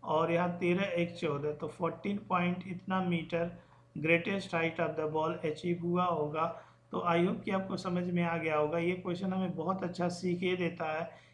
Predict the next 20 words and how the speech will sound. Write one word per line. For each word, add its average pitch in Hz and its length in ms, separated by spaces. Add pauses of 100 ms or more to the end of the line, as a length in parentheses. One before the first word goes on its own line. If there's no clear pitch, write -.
(140)
कि 180 80
कोई 180 240
body 175 260
किसी 190 340
frame 185 320
से 190 280
अलग 180 240
होती 165 380
है 156 60
बच्चों, 151 360 (580)
तो 175 260
उसकी, 175 380
उसको 185 360
velocity 170 560
मिलती 170 380
है, 165 260
exhalation 190 480
नहीं 139 200
मिलता 135 340
है। - 200